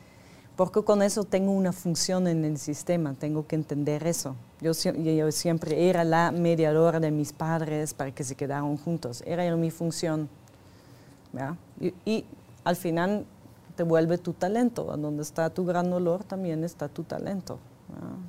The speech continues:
Yo siempre pude ver este lado y este lado. Y digo, "Sí, pero trata de ver aquí". Y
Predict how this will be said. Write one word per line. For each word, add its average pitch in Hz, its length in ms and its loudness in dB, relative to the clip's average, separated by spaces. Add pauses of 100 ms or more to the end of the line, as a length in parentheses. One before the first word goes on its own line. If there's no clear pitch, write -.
(140)
Yo 165 100 -2
siempre 196 360 0
pude 196 280 2
ver 180 320 6
este 180 340 -2
lado 165 360 4
y 160 80 2
este - 260 -4
lado. - 320 -2 (1600)
Y 165 100 -2
digo, 165 280 0
"Sí, 180 220 -2
pero 147 380 -6 (460)
trata 170 280 2
de 170 100 6
ver 175 220 6
aquí". 175 240 0 (140)
Y 196 40 4